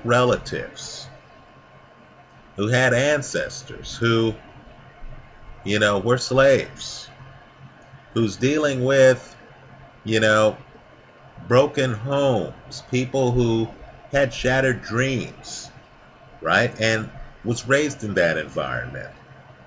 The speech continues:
right? Was five, and by the time they were five, understood that, hey, you know, I'm different than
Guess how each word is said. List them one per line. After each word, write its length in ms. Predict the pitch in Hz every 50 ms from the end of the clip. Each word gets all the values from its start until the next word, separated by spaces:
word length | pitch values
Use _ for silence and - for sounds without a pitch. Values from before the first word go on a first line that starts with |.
| - - - - - -
right? 340 | 76 80 92 107 110 - 101
Was 200 | 107 110 104 -
five, 680 | - - 147 156 156 147 139 139 139 139 127 - - - - - - - - - - -
and 140 | 107 113
by 160 | 113 120 123 123
the 80 | 123
time 280 | 120 - 143 147 160 151
they 140 | 143 123 113
were 140 | 107 107
five, 400 | 107 - - 110 110 113 117 113
understood 680 | 120 120 123 123 127 - - - 156 160 156 139 - 98
that, 240 | 107 110 113 104
hey, 300 | 95 123 143 151 143 120
you 180 | 101 101 117 127
know, 320 | 127 120 117 117 117 117 120 - - - - - - - -
I'm 260 | 101 117 139 135 120
different 560 | 117 131 143 147 - - 135 135 135 127 -
than 440 | - 107 98 92 90 92 101 110 123